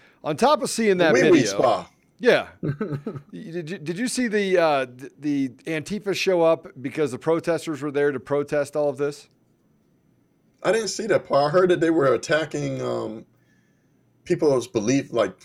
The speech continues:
Speaker 2: they were attacking Christians and things like that. I don't know if that's all in connection, but
Speaker 1: So the guy that got arrested, none of the Antifa got arrested for, for hitting people with bottles and, and, uh, stabbing people, and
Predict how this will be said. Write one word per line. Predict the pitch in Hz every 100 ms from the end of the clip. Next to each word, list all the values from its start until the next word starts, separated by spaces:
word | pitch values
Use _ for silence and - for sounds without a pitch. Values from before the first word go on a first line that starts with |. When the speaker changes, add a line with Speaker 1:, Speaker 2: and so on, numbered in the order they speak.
| -
Speaker 2:
they | 127 117
were | 110
attacking | 98 143 123 120
Christians | 104 - 135 - 131 123 110
and | 98
things | 127 117
like | 110
that. | 143 123
I | 120
don't | 131 123
know | 123
if | -
that's | 120 -
all | 123 123
in | 113
connection, | 110 127 131 139 123
but | 107 - _ _ _ _
Speaker 1:
So | - 160
the | 139
guy | 127 143 147 208
that | 220
got | 202 185
arrested, | 139 131 143 - 104 76 _ _ _
none | - 143 202
of | 247
the | 240
Antifa | 202 - 202 175
got | 160
arrested | 135 127 123 131 120
for, | 127 120 113 -
for | 127 110
hitting | 139 147 135 127
people | 127 143 123 131
with | 120 95
bottles | 127 131 127 123 117 117
and, | 107 101 -
and, | 117 107 101 95
uh, | 98
stabbing | 92 - 147 139 131
people, | 120 131 127 123 117
and | 104 95 87